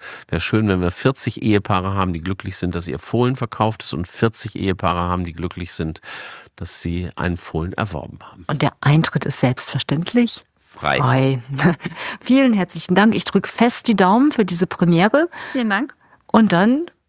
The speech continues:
Speaker 2: denke ich, wird es dann nicht beim einzigen Mal bleiben.
Speaker 1: Ja, das hoffen wir
Speaker 3: Das
Speaker 1: auch.
Speaker 3: hoffen wir auch.
Speaker 2: <laughs> Toi, toi, toi. Vielen Dank.
Speaker 3: Mhm.
Speaker 2: Und in der nächsten Folge sprechen wir mit einem ganz erfolgreichen Züchter-Ehepaar.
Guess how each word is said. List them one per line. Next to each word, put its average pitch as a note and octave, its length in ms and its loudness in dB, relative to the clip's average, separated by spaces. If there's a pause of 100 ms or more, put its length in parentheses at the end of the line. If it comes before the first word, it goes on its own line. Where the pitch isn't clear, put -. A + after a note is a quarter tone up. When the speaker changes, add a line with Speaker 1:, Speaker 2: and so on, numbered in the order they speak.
(140)
Speaker 2:
denke E3+ 240 4
ich, - 320 -2
wird F3+ 160 2
es F#3 160 0
dann F#3+ 140 2
nicht - 340 0
beim A3+ 260 4
einzigen C#3+ 340 0
Mal B2+ 120 0
bleiben. B2 360 -4 (760)
Speaker 1:
Ja, F#3 60 -6
das E2+ 180 0
hoffen D#2 240 -2
wir F2 100 0
Speaker 3:
Das A#2 100 4
Speaker 1:
auch. - 100 4
Speaker 3:
hoffen A#3 200 -6
wir B3 160 -4
auch. G#3+ 340 2
Speaker 2:
<laughs> F3 60 -8
Toi, A#3 180 2
toi, A3 140 2
toi. F#3+ 340 2 (420)
Vielen D#4+ 260 4
Dank. B3+ 320 4
Speaker 3:
Mhm. G#3 100 -10 (480)
Speaker 2:
Und - 160 2
in F#3 120 4
der F#3+ 140 6
nächsten A3+ 420 4
Folge G3 340 4
sprechen F#3 480 2
wir F3+ 60 6
mit F3+ 180 4
einem E3+ 340 6 (220)
ganz A#3+ 260 4
erfolgreichen E3+ 800 2
Züchter-Ehepaar. D3+ 1040 2